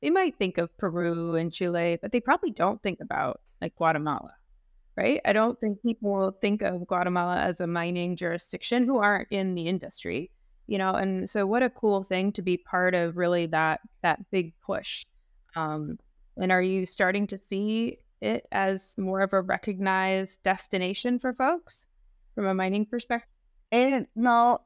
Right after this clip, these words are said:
Speaker 2: it's hard. It's super hard. And it's part why, and one of the reasons, uh, we work in Women in Mining Central America hard on the advocacy side, not just for advocating for the sector, but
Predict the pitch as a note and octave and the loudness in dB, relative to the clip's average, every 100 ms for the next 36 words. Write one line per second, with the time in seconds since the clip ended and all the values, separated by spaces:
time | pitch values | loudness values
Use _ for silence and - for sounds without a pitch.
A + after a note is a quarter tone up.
0 | - A#3+ - - A3 G3+ F3 D#3+ - - | -2 -2 -2 -2 2 4 2 -4 -10 -8
1 | B3 A3 G3 F#3 F3+ F#3 G3 G3 G3 - | -4 -2 0 0 2 2 0 0 -2 -6
2 | - A3 G#3 G3+ G3 G3+ G3 G3+ G3+ F#3+ | -2 0 2 4 4 4 0 -2 0 2
3 | F#3+ F#3+ G3 G3 F#3+ _ - F#3 F3+ G3 | 2 -2 -2 -2 -4 _ 0 2 2 0
4 | G3 F#3+ F#3+ F#3 F3+ F#3+ F#3+ F#3 F3+ F#3 | 2 2 2 -2 0 2 0 0 -2 -2
5 | F#3 F#3+ F#3 F3 F3+ - F3 F3 E3+ F3+ | -6 -4 -2 0 -2 -4 -2 0 0 0
6 | F3 - - G#3 G#3+ A#3 B3 C#4+ _ - | -2 -4 -10 -12 -8 -2 -2 -2 _ -4
7 | G#3 G#3+ G#3 G3+ - - G3+ G#3+ G3 F#3+ | 0 0 0 -4 -2 0 0 0 -4 -4
8 | F3+ F#3 G3 F3 - G#3+ A#3 G3+ F3+ F3 | -4 -2 -2 -2 0 2 2 0 0 0